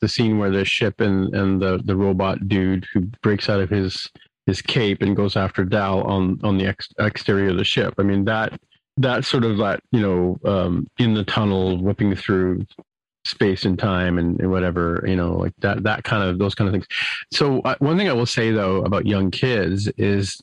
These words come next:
is it's surprising what, um, and there's a variety of characters in this, right? It's surprising what characters will sup-,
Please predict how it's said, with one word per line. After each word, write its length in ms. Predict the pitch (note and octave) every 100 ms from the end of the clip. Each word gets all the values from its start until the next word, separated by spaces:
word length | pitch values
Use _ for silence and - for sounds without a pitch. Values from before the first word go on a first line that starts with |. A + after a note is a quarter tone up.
| -
is 380 | A2+ G#2 G2 - -
it's 180 | A#2 -
surprising 800 | C3+ - C3 D#3 E3+ D#3+ C3 G#2+
what, 280 | G#2 G#2 - _ _ _ G#2+
um, 680 | G#2 G2 F#2+ F#2+ F#2 F#2 -
and 140 | A2+ A#2+
there's 120 | A#2+
a 60 | A2+
variety 480 | A2+ G#2 G#2+ A2+ G#2+
of 100 | -
characters 520 | G2 F#2+ - F#2 -
in 80 | -
this, 200 | - G2+
right? 120 | F#2+
It's 180 | G#2+ -
surprising 600 | A2 - A#2+ B2+ B2+ A2
what 180 | G#2 -
characters 640 | G#2+ G2 F#2 - F#2 F2
will 180 | F#2+ F2+
sup-, 200 | -